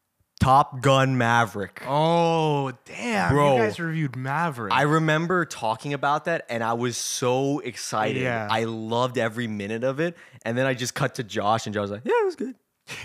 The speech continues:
Speaker 1: I was like, "Bro, what do you mean?" It's like, "It's just like Star Wars." It's like, "Yeah, it's like Star Wars if it was better." Like, I straight up said that. He's like, "Whoa, wait a minute."
Speaker 2: Maverick's amazing.
Speaker 1: Maverick is beautiful.
Speaker 2: And you did this,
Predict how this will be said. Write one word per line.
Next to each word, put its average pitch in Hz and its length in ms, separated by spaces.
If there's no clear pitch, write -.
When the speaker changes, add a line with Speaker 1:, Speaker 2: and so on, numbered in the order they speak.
Speaker 1:
I 131 60
was 135 100
like, 123 300
"Bro, 120 380
what 160 140
do 185 60
you 180 60
mean?" 180 200
It's 120 100
like, 110 140
"It's 135 160
just 208 160
like - 160
Star 151 240
Wars." 101 300
It's 104 120
like, 117 140
"Yeah, 233 60
it's 202 100
like - 100
Star 196 280
Wars 147 200
if - 300
it 156 60
was 135 200
better." 104 460
Like, 113 460
I 123 80
straight 151 240
up 143 100
said 147 140
that. 117 120
He's 104 80
like, 107 120
"Whoa, 170 640
wait 160 320
a 143 40
minute." 127 380
Speaker 2:
Maverick's 143 420
amazing. 90 500
Speaker 1:
Maverick 131 520
is 101 300
beautiful. 120 580
Speaker 2:
And 170 100
you 277 80
did 190 180
this, 151 200